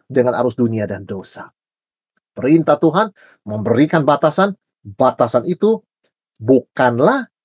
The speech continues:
ekspresi sekedar membatasi kita, tapi itu ekspresi cinta, kasih, dan perlindungan Tuhan. Dan kita harus bisa melihatnya seperti itu. Perintah Tuhan diberikan untuk melindungi kita,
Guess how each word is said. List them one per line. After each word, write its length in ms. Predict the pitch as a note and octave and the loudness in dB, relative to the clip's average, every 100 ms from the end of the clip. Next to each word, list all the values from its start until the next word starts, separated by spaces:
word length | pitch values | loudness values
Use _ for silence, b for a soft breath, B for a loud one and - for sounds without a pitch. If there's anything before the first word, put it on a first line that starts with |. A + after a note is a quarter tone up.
| _ _ | _ _
ekspresi 1000 | B2 A#2+ - - D3 E3+ E3 - F3 E3 - - _ | -2 -2 -6 -2 2 2 0 -2 -2 -4 -12 -20 _
sekedar 640 | _ - - - A#2+ C3 B2+ | _ -6 -2 0 2 2 2
membatasi 560 | B2 A#2 A#2 A#2 A#2+ | 0 0 0 0 -4
kita, 380 | G#2+ A#2+ B2 - _ _ | -8 -6 -6 -6 _ _
tapi 240 | - - | -6 -2
itu 80 | A2 | -4
ekspresi 480 | A2 - A#2+ G#2+ G2+ | -4 -4 -6 -6 -8
cinta, 400 | G3 G3+ F#3+ - | -4 -4 -4 -4
kasih, 320 | C3 - D3 | -4 -4 -2
dan 160 | C3+ A#2 | -2 -2
perlindungan 560 | A#2+ A#2 A2+ G#2+ G2+ | -2 -2 -4 -6 -10
Tuhan. 320 | F#2+ F2+ G2 _ _ _ _ | -14 -18 -20 _ _ _ _
Dan 100 | - | -18
kita 320 | - A#2+ B2 | -14 -6 -4
harus 240 | A#2 G2 F#2+ | -4 -8 -10
bisa 240 | G#2 A2+ | -8 -6
melihatnya 380 | G#2 G2+ F#2 A#2 | -6 -8 -10 -10
seperti 420 | - - F#2 E2 | -12 -14 -16 -18
itu. 60 | - - _ _ _ _ | -20 -20 _ _ _ _
Perintah 400 | - C#3 D#3 D#3+ | -4 -2 0 0
Tuhan 320 | F#3 E3 B3 C#4+ _ _ _ _ | 0 -2 -6 -12 _ _ _ _
diberikan 640 | A2+ A2 A2+ C#3 - C#3+ | -6 -4 -2 -4 -4 -6
untuk 300 | C#3 A#2+ A#2+ | -6 -8 -6
melindungi 400 | A2 G#2 G2 C#3+ | -6 -6 -6 -8
kita, 320 | D#3+ F#3 - | -6 -8 -10